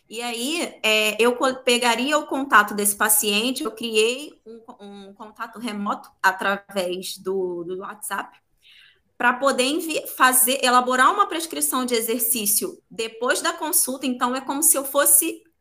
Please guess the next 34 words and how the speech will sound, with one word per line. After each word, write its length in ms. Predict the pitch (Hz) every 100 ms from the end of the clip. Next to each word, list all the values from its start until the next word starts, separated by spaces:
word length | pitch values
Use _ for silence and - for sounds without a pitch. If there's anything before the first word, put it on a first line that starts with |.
| -
a 140 | 262
nutrição. 640 | 277 - 330 440 - 190 190
Eu 160 | 190
trago 380 | - 240 294 359
pra 180 | 330 311
casa 680 | - 226 196 220 220 403 - _ _ -
aquela 300 | 208 208 214
história, 580 | 214 - 220 208 262 302
aquela 220 | 294 240
anamnese 520 | 226 214 214 202 196
do 140 | 202 208
paciente, 680 | 196 202 202 185 214 240 214
eu 80 | 214
elaboro 580 | 214 202 214 233 294
uma 180 | 302 285
prescrição 840 | 277 240 240 233 226 - 196 190 - - - - -
de 80 | 220
exercício 580 | 208 208 - 202 208
pra 220 | 208 226 214
ele 240 | 226 254
e 100 | 254
eu 140 | 247
envio 480 | 277 359 247 269 302
a 60 | 339
prescrição 560 | 302 254 262 240 233
de 80 | 220
exercício 460 | 214 214 214 285 -
pra 120 | 247
que 100 | 247
ele 100 | 254
possa 300 | - 269 269
fazer 380 | 294 262 254 262
em 180 | 381 480
casa. 540 | 277 185 185 180